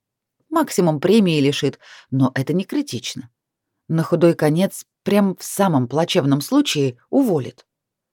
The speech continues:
Но я почти уверена, что до этого не дойдёт.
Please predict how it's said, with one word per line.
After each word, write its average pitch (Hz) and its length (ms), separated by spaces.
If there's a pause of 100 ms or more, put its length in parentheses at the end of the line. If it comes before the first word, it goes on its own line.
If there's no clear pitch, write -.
(140)
Но 202 240
я 240 180
почти 247 360
уверена, 220 440
что 208 160
до 190 100
этого 175 260
не 190 140
дойдёт. 165 500